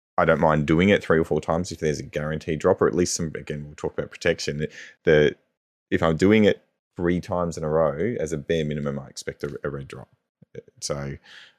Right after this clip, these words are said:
um, that's, that's probably the thing I'm, I'm the most frustrated with as far as respecting my time as a, you know, as a dad and a full-time worker and all the other bits that happen. I think it's, I find that it pulls me away from my family more than what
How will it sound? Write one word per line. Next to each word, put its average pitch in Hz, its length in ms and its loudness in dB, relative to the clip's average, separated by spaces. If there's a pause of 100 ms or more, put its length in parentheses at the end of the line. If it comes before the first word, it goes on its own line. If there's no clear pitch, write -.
(100)
um, 71 360 -8
that's, - 320 -6
that's 104 260 0
probably 80 220 2
the 73 80 -6
thing 76 200 -10
I'm, 71 220 -18
I'm 78 160 -10
the 76 80 -14
most 76 360 -14
frustrated 71 520 -16
with 76 180 -18
as 73 140 -14
far 76 160 -12
as - 160 -14
respecting 76 680 -10 (520)
my 78 140 -4
time 120 400 0
as 82 140 0
a, 76 160 4 (440)
you 85 100 -4
know, 90 80 0
as - 180 -4
a 80 60 -4
dad 85 360 0
and 78 300 -2 (280)
a 80 200 -14
full-time 78 440 -6
worker 92 560 0
and 73 340 -6 (120)
all 78 120 0
the 76 100 2
other 76 140 0
bits - 320 -10 (140)
that - 160 -8
happen. 85 360 -6
I 78 80 -6
think 76 260 -12
it's, - 320 -12 (260)
I 82 80 -12
find 78 400 -2
that 76 100 -4
it 80 240 -6
pulls 80 340 -2
me 76 60 -2
away 71 240 -4
from 76 180 -12
my 73 100 -8
family 73 420 -6
more 71 180 -12
than 73 140 -12
what 73 140 -12